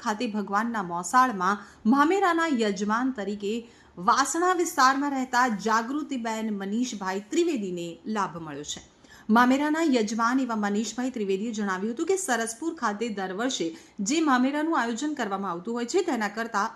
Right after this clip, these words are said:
અલગ જ રીતે મામેરાનું આયોજન કરવામાં આવશે. છેલ્લા નવ વર્ષથી રાહ જોતા હતા, તે પળ અમારા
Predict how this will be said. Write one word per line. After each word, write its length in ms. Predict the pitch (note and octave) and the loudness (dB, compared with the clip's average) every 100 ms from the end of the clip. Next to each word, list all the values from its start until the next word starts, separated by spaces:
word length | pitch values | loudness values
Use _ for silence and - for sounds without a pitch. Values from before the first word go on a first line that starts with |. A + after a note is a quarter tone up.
| F#3+ | -2
અલગ 260 | F3+ F3+ C4 | -2 -2 0
જ 140 | C#4 | 0
રીતે 340 | A3+ G3 F#3+ F#3 - - | -2 2 0 0 -8 0
મામેરાનું 580 | A3+ C#4 E4 D#4+ D#4 D#4 | 4 4 4 0 -2 -2
આયોજન 340 | A#3+ A#3 A#3+ A#3 G#3+ | 0 -2 -4 -6 -8
કરવામાં 380 | D#3+ D3+ D3+ | -10 -10 -10
આવશે. 240 | C3+ - - - _ _ _ | -10 -10 -12 -18 _ _ _
છેલ્લા 380 | - G#3+ G3+ F#3 F#3+ | 2 2 2 0 0
નવ 160 | A#3+ C#4 | 0 0
વર્ષથી 400 | G#3+ G#3 - A#3+ G3+ | 0 -2 -4 -2 0
રાહ 120 | G#3 G#3 | 0 0
જોતા 240 | G#3 A3+ B3 | -2 0 2
હતા, 220 | D#4 G4+ - - - | 4 4 2 -12 -2
તે 140 | E4+ F4 D4 | -2 2 2
પળ 180 | D#4+ D4 | 2 4
અમારા 300 | C#4 C#4+ | 4 4